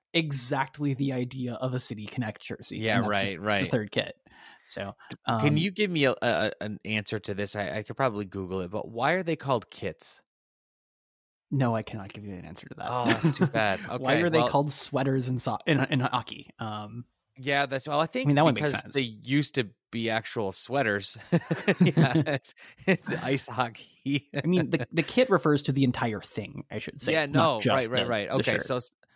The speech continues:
Speaker 2: I'll, I'll Google it afterwards, but, uh, if a, a listener would like to just kind of pu-, uh, put a,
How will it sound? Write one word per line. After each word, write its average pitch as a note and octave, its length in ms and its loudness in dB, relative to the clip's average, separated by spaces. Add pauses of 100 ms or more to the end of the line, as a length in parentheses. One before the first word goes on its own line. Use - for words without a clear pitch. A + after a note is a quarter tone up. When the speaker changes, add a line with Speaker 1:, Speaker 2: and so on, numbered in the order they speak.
Speaker 2:
I'll, - 220 2
I'll D#3+ 120 2
Google D3+ 420 2
it A#2+ 80 2
afterwards, A#2+ 560 0
but, G#2 360 -4
uh, G2+ 220 0
if G#2+ 180 -6
a, G#2 180 0
a G#2 100 -2
listener A#2+ 440 4
would G#2+ 180 2
like G#2+ 180 2
to A2 100 0
just G#2 260 0
kind A2 180 -2
of F#2+ 200 -6
pu-, - 180 -6
uh, F#2 180 2
put G#2+ 200 -2
a, G2+ 100 2